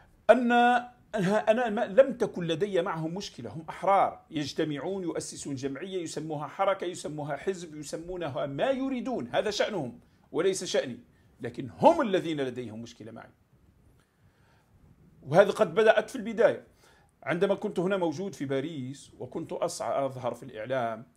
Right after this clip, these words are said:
كان، كانت هذه المجموعة لديها موقع إلكتروني فتحت في آنذاك مون-، منتدى سماته منتدى رشاد،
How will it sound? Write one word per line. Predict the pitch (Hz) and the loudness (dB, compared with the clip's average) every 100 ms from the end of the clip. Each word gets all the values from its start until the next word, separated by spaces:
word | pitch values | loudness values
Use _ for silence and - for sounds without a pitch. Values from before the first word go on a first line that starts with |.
| _ _ _ _ _ _ _ _ | _ _ _ _ _ _ _ _
كان، | 214 247 214 196 - 165 | 6 6 4 0 0 -2
كانت | 151 214 220 180 | 2 2 2 2
هذه | 180 170 | 2 2
المجموعة | 165 127 156 180 156 | -2 -4 -2 0 0
لديها | 139 175 143 | 0 -4 -4
موقع | 151 175 - | -4 -4 -6
إلكتروني | 160 135 - 131 185 170 | -8 -10 -10 -10 -8 -8
فتحت | 170 160 143 - | -10 -12 -14 -8
في | 147 | -6
آنذاك | 123 131 175 175 | -4 -2 -2 -2
مون-، | 160 165 - | -4 -4 -8
منتدى | 160 160 143 123 110 | -8 -8 -6 -10 -8
سماته | 147 139 156 135 | -6 -6 -6 -6
منتدى | 143 139 120 | -8 -8 -6
رشاد، | 117 113 110 | -6 -8 -14